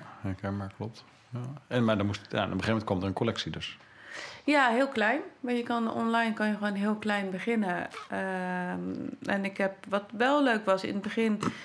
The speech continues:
Speaker 2: dan kreeg ik een tip van iemand van, "Joh, je moet gewoon andere online ondernemers gaan bellen, eh, mailen en kijken of ze je willen helpen."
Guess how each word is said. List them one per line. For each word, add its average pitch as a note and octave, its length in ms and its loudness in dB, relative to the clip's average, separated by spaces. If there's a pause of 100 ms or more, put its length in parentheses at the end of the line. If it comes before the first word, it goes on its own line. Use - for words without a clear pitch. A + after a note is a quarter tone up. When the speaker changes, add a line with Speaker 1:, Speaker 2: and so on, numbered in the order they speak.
(120)
Speaker 2:
dan G#3+ 120 -8
kreeg G#3 180 2
ik G#3 60 -4
een G3 160 -2
tip G#3+ 220 -2
van F#3+ 160 -2
iemand F#3+ 380 0
van, F#3+ 220 2
"Joh, G3 140 2
je G3+ 140 0
moet G3 220 -2
gewoon F#3+ 400 0
andere G#3 320 2
online F#3 640 0
ondernemers F3+ 580 0
gaan F3+ 200 -2
bellen, E3+ 520 2
eh, F3+ 180 0
mailen F3 480 2
en F3 120 -2
kijken F3+ 320 -2
of E3 60 -10
ze - 120 -8
je F3+ 60 -2
willen E3 200 0
helpen." G#3+ 380 0